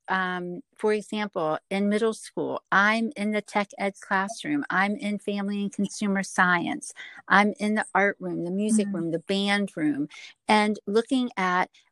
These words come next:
Speaker 1: what is the barrier? Why aren't they able to access the curriculum or access this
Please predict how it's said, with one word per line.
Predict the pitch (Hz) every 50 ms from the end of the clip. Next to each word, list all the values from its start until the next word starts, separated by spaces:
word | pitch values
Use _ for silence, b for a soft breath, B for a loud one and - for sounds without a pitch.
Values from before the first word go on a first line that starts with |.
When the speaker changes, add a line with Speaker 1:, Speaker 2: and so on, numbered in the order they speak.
| _ -
Speaker 1:
what | 190 190 202 214 220 247 269 - -
is | 247 240 220 -
the | - 226 196
barrier? | 175 - 185 185 185 185 185 185 170 160 165 160
Why | 165 175 175 175 175 180 196 220 247 247 233
aren't | 226 226 220 -
they | - 214 190 -
able | - 180 180 190 180 185 180 175 - - - -
to | - 190 185 180 180 175 175 175 170 B B B B _ _ -
access | 196 196 196 190 - - - - 202 - -
the | - 196 185
curriculum | - - 196 180 - - - 180 160 160 147 147 151 - -
or | 185 175 170 - - _ -
access | 190 196 202 - - - 226 202 -
this | - 208 196